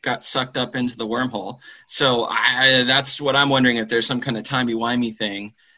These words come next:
that's going on that caused that ruckus. 'Cause they made a point of, you know, saying that things go places unexpectedly.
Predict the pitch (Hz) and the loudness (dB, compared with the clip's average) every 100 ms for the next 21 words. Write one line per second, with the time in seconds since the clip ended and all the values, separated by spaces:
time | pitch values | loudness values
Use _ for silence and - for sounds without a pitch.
0 | - 117 107 - 120 107 110 120 107 95 | -4 -2 -2 -2 -2 0 2 2 2 -2
1 | 98 _ - 113 107 - - 113 107 113 | -8 _ -14 -4 -2 -2 -2 0 0 -2
2 | 113 - 95 92 95 - 143 139 147 185 | -2 -4 -8 -8 -6 -2 0 2 2 2
3 | - - 262 156 113 - - _ _ _ | -2 -4 -2 0 -2 -8 -16 _ _ _
4 | 127 120 117 110 - _ _ _ _ - | 2 2 0 -4 -10 _ _ _ _ -14
5 | 139 165 160 147 139 160 143 143 139 - | -8 -2 2 2 4 4 2 2 -2 -6
6 | _ - _ _ _ _ _ _ _ _ | _ -20 _ _ _ _ _ _ _ _
7 | _ 165 165 156 160 151 147 156 143 147 | _ -4 -4 -2 2 2 2 0 0 -2
8 | 147 147 143 - 156 156 - 196 - 113 | -4 -4 -4 -4 -4 -4 0 -2 -2 -6
9 | 95 95 | -8 -10